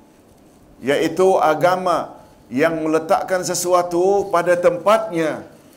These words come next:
di antara menunaikan kewajiban terhadap Allah dan menunaikan kewajiban terhadap makhluk, sama ada terhadap diri sendiri, anak, isteri, kerabat dan makhluk-makhluk lain.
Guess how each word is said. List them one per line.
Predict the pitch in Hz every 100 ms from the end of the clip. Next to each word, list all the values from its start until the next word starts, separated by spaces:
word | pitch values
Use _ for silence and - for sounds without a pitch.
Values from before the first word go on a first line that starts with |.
| - -
di | 104 131
antara | 143 160 147 160 165
menunaikan | 156 156 156 156 170 226 220 196 160
kewajiban | 175 180 175 185 185 180 143 127
terhadap | 151 156 147 143 -
Allah | 131 123 135 196 - - - - - _ _
dan | 107 139 139
menunaikan | 143 147 147 165 226 208 185 160
kewajiban | 160 160 143 - 214 190 170
terhadap | 156 165 160 156
makhluk, | 151 156 135 160 220 131 - - - - _ _
sama | - 143 135 139 120
ada | 147 151
terhadap | 147 147 143 139 139
diri | 143 147
sendiri, | 139 143 151 160 214 - - - - _ _ -
anak, | 139 156 160 143 -
isteri, | 160 170 180 214 226 - - - _ -
kerabat | 147 135 135 151 175 190 -
dan | 160 160 151
makhluk-makhluk | 170 185 214 202 - 156 147 156 165 165
lain. | 143 131 110 101 92